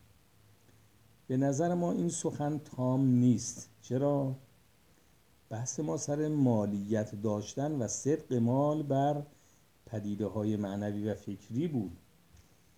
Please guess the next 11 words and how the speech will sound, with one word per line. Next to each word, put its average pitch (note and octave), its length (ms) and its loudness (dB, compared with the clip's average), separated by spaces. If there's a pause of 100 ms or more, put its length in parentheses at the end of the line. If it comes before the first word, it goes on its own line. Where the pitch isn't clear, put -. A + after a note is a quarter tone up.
(540)
بین F3 380 2
مالیت G#2+ 800 0
داشتن A2 800 -2 (880)
و G2+ 100 -4
حمایت G#2+ 1080 -2
از G2+ 280 -8
مال A#2 460 0
فرقه. B2 600 -4 (1120)
اینکه G#2+ 380 -4
قانون G#2+ 640 0
گذار A2 680 0